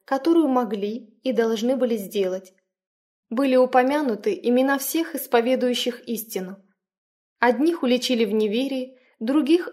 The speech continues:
в том, что оказались ленивыми рабами.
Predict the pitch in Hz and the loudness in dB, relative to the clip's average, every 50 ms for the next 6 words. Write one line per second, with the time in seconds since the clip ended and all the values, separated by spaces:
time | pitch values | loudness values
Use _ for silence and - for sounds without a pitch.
0 | - - - - - 302 311 302 - 285 262 254 254 262 262 240 269 254 254 247 | -16 -20 -14 -8 -4 -4 -4 -2 0 2 2 4 4 2 2 4 4 4 4 2
1 | 247 - 233 233 233 220 226 247 277 269 294 269 262 262 254 247 226 202 196 190 | 0 0 0 0 2 2 2 0 0 0 0 0 2 2 2 2 2 2 0 -2
2 | 190 190 190 202 | -2 -6 -8 -12